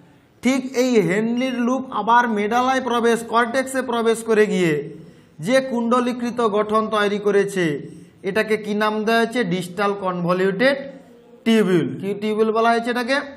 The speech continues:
ডিস্টাল কনভলিউটেড টিউবিউল। এটা মিলিত হচ্ছে কি নালিকা দ্বারা? সংগ্রাহক নালিকা দ্বারা। সংগ্রাহক নালিকার লাস্ট প্রান্তে কি রয়েছে? বেলিনির নালিকা।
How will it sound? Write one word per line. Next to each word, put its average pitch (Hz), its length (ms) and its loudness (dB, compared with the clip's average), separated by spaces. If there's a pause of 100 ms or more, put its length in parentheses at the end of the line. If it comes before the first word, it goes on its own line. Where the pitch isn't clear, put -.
(800)
ডিস্টাল 175 460 0
কনভলিউটেড 208 840 0 (840)
টিউবিউল। 175 500 2 (460)
এটা 208 200 0
মিলিত 220 360 0
হচ্ছে 240 280 0
কি 220 180 -4
নালিকা 233 380 0
দ্বারা? 247 240 0
সংগ্রাহক 196 580 0
নালিকা 226 400 0
দ্বারা। 254 360 2 (400)
সংগ্রাহক 240 460 2
নালিকার 240 400 -2
লাস্ট 220 300 4
প্রান্তে 240 320 -2
কি 214 140 -6
রয়েছে? 226 280 0
বেলিনির 196 580 0
নালিকা। 156 440 -2